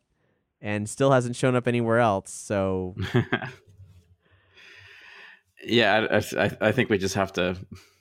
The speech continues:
Speaker 2: the sand speeder is just some, somebody's idea of a joke, I guess. It just got out there.
Speaker 1: <laughs> A weird joke.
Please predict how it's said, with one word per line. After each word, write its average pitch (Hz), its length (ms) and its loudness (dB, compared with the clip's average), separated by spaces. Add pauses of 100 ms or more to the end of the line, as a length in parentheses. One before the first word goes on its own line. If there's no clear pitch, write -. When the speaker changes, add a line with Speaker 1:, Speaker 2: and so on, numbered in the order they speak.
(520)
Speaker 2:
the 104 80 -2
sand 110 300 0
speeder 104 280 4
is 98 100 2
just 101 240 -2
some, 101 420 -4
somebody's 107 360 2
idea 98 240 2
of 92 80 -2
a 92 60 -4
joke, 92 320 -2
I 98 60 -2
guess. 95 260 -6
It 95 60 -6
just 98 160 -6
got 95 120 0
out 92 180 0
there. 92 260 -2
Speaker 1:
<laughs> - 40 -18
A 156 60 2
weird 135 580 2
joke. - 600 0